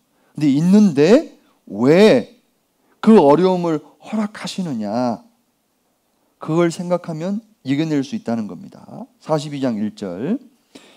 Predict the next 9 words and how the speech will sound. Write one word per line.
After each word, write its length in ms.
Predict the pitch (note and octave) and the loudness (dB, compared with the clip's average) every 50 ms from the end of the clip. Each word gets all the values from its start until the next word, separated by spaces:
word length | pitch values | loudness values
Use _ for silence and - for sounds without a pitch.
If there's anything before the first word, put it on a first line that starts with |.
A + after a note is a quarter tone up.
| _ - | _ 0
욥이 340 | C3 C#3+ C#3+ D3+ E3 E3 D#3 | 0 0 2 0 -2 -4 -2
여호와께 600 | C#3+ C#3 C#3 C#3+ D3 D3+ D3 C#3+ - C#3+ C#3 C3+ B2 | 0 0 2 2 4 2 2 2 0 -2 -2 -2 -2
대답하여 580 | - B2+ B2 C#3 C3 C3 - C3+ B2 A#2+ A#2+ | -2 -4 -2 -2 -4 -4 -4 -8 -6 -6 -6
가로되, 540 | A2+ A2+ G#2+ A2 G#2+ - G#2+ G#2 G2 F2+ - _ _ _ _ _ - | -6 -6 -8 -8 -8 -8 -8 -8 -8 -10 -12 _ _ _ _ _ -20
"주께서는 760 | - - D3 - - G3 F#3+ E3+ F3 E3 D3+ D3 E3 F#3+ G3+ - _ _ _ _ _ - | -16 -16 -12 -6 0 0 0 2 0 -2 -2 -2 -2 -2 -4 -8 _ _ _ _ _ -12
무소불능하시오며 2250 | G#2+ A#2+ C#3 D3+ - G3+ F#3+ F3+ E3 - - - C3+ C3+ C#3 D3 C#3+ C#3 C3+ C3 - B2 - - - - B2 A#2+ A#2 - - G2 G2+ A2+ A#2+ A#2 G#2 G2+ A#2 B2 A2 F2+ F2 - _ _ _ _ _ _ _ - | -10 -8 -8 -4 -2 -2 0 0 -2 -4 -8 -12 -10 -6 -4 -4 -2 -4 -4 -6 -10 -12 -12 -12 -8 -6 -6 -6 -6 -8 -12 -12 -8 -6 -6 -4 -4 -6 -6 -6 -8 -10 -12 -16 _ _ _ _ _ _ _ -12
무슨 400 | C3 D3+ F#3 - A3+ A3 A3 G#3+ | -10 -8 -6 -2 -2 -2 -2 -2
경역이든지 1040 | - D3+ C#3 D3 E3 E3 E3 D#3 D#3+ D3 D#3+ D#3 D#3 D3+ C#3+ F3 G3+ A3 A#3+ - - _ _ _ - | -4 -4 -6 -4 -4 -4 -6 -6 -8 -8 -8 -8 -8 -10 -8 -4 -4 -4 -4 -6 -10 _ _ _ -14
못 300 | - B2+ C3 D#3 F#3+ G#3+ | -6 0 2 4 4 4